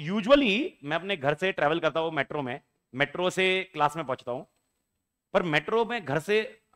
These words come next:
मतलब मैं अभी almost ये एक दो, डेढ़ दो साल में अभी, अभी तो वॉकिंग थोड़ा सा कम ही है मेरा, लेकिन मैं से पहले भी वॉकिंग फ्रीक नहीं था।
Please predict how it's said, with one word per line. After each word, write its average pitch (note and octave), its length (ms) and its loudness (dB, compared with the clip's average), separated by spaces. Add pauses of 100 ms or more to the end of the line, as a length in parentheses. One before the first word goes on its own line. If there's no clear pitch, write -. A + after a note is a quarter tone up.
(120)
मतलब G#3 240 0
मैं A3+ 140 -2
अभी A3+ 500 -4
almost F#3 400 -4
ये G3 180 -2
एक D#3 140 -10
दो, F#3 80 -2
डेढ़ F3+ 320 -4
दो F3+ 100 -6
साल E3+ 200 0
में F3+ 180 -8
अभी, F3 180 -8
अभी C#3 240 -4
तो E3+ 220 -4
वॉकिंग C#3+ 340 -4
थोड़ा D3 140 -6
सा C#3+ 440 0
कम C#3 220 -2
ही D#3 60 -6
है C#3+ 60 -6
मेरा, A#2+ 240 -6 (360)
लेकिन F#3+ 500 -6
मैं F3+ 200 -4
से B3+ 440 0
पहले G3+ 220 4
भी C4+ 80 0
वॉकिंग A#3 340 -2
फ्रीक A#3+ 220 -8
नहीं F3+ 160 -4
था। G#2+ 340 -8